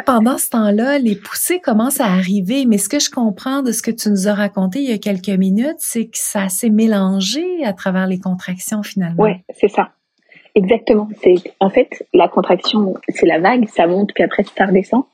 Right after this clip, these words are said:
Speaker 2: Donc, il y a vraiment eu ce moment où, quand ça montait, je respirais, je respirais, je respirais. Puis quand c'est arrivé au pic, finalement, de, de la douleur,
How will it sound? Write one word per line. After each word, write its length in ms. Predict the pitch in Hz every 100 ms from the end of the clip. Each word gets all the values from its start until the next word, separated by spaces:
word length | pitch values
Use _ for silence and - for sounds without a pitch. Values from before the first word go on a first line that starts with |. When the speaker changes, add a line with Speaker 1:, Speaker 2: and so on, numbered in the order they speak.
| _ - - _
Speaker 2:
Donc, 140 | 202 202
il 40 |
y 20 |
a 40 | 208
vraiment 240 | 214 214
eu 80 | 247
ce 140 | -
moment 260 | 202 202 220
où, 140 | 196 - _ _
quand 140 | - 233
ça 180 | - 220
montait, 440 | 220 214 233 247 _ _ _ - - - - -
je 120 | - 202
respirais, 420 | 214 - 220 226
je 60 |
respirais, 340 | 202 196 208 208
je 100 | 202
respirais. 260 | - 220
Puis 140 | 302 -
quand 140 | 247 254
c'est 80 |
arrivé 240 | 220 202 247
au 120 | 202
pic, 340 | - - -
finalement, 420 | - 220 190 196 208
de, 260 | 190 180
de 120 | 175
la 160 | 190 190
douleur, 320 | 175 180 240